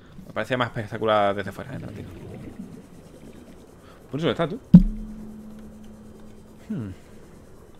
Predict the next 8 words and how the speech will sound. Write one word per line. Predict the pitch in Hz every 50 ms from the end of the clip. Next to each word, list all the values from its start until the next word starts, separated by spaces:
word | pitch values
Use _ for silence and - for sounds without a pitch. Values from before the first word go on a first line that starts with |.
| - - - - - - - -
Mira, | - 143 147 147 143 139 123 123 117 110
tú, | 139 139 123 120 - -
mira. | 143 131 117 110 101 - - - - - - - - - - - - - - - - - - - - - - - - - - - - - - - - - -
Ya | 107 110 110 107 104 101
está, | 98 - - - 110 101 101 101 104 107 110 110 107
hombre, | 107 107 110
ya | 120 123 123 117
está. | 110 - - - 123 117 113 110 107 101